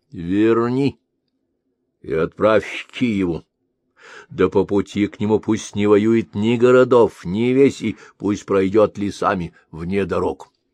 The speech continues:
Исполню, повелитель! — вскричал Каганбек. — Как ему имя? Куря! — Вели этому Куре не воевать Киев, а подле него рыскать, — распорядился Каган. —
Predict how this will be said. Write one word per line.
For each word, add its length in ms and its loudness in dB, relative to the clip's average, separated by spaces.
Исполню, 1080 2
повелитель! — 600 -4
вскричал 560 -8
Каганбек. — 540 -12
Как 460 -2
ему 260 0
имя? 380 0
Куря! — 840 6
Вели 320 -2
этому 500 4
Куре 580 6
не 200 4
воевать 600 6
Киев, 500 -2
а 80 6
подле 440 0
него 420 4
рыскать, — 760 -2
распорядился 840 -8
Каган. — 340 -6